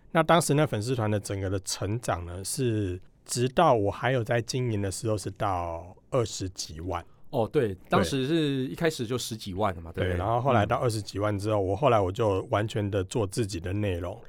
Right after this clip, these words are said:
Speaker 2: 嗯。
Speaker 1: 那在这过程中呢，其实也经过了很多的波折。
Speaker 2: 嗯。
Speaker 1: 从一开始经营的这粉丝团，我在经营的过程中，其实真的有点意想不到。而我那时候会经营部落，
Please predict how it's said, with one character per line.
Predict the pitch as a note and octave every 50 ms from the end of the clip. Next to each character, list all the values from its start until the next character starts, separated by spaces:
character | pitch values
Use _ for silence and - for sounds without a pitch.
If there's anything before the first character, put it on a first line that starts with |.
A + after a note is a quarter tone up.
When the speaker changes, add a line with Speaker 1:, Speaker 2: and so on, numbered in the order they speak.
| - -
Speaker 2:
嗯。 | C#3 C#3 B2+ G#2 F2+ F2+
Speaker 1:
那 | F#3+ F3+ F3 E3+ D#3
在 | - - F#3+
这 | F3+ F#3+ F3+
过 | - G3 F#3 E3
程 | C#3+ C#3+ C3+ B2+
中 | C3 C#3 C#3 C#3
呢， | C3 B2+ A#2+ A#2+
其 | A2+ - A#2+ A#2 A#2+
实 | - - - A#2 G#2+ G#2 G#2 G2+ G2+ G2+ G2+ G2+ G2+ G#2 A2 - - - _ _ _ _
也 | - A#2+ A2
经 | - - - G3+ A3
过 | G3+ B3 G#3 E3+
了 | C#3+ B2 G2+
很 | - F#2+ F#2 F#2+ F#2+
多 | C#3 C#3 D3 C#3
的 | A#2+
波 | - - A#2+ A#2 A2+ A2+
折。 | G#2 - - - - - - _ _ -
Speaker 2:
嗯。 | D3+ C3+ C3 A2 F#2+ F2+ E2+ E2+ - -
Speaker 1:
从 | - - C3+ D3 -
一 | D#3
开 | D3+ - D#3 D#3
始 | D#3 - B2+ G#2
经 | G2 - B2 B2
营 | A#2
的 | A2+ A2
这 | G#2+ A#2+
粉 | A#2 - A2 F#2 F2+
丝 | G2+ A2
团， | G#2+ G#2+ G#2 G#2
我 | G2+ A2
在 | B2+ C#3+ C#3+
经 | C#3 - D3 D#3+
营 | D#3 C#3
的 | C3 B2
过 | - D#3 C#3+
程 | C3 B2+ B2
中， | C3 C3+
其 | B2+ A#2+
实 | A#2
真 | A#2 - C#3 C3+
的 | C#3 B2+ A2
有 | A#2 A#2 C3
点 | C3+ A2+ G#2
意 | C#4 G#3+ D3+ B2+ G#2+
想 | - - G2 F2+ F2
不 | F2+ F2 F2 -
到。 | - G2 F2+ G2 -
而 | - C3+
我 | D#3 D#3+
那 | F3 G3+
时 | E3+ F3+
候 | E3 D3+
会 | D3+ F3 E3
经 | C3+ - - D#3+ D3+
营 | C#3 B2+
部 | C3+ - D3 D3
落， | C#3 C3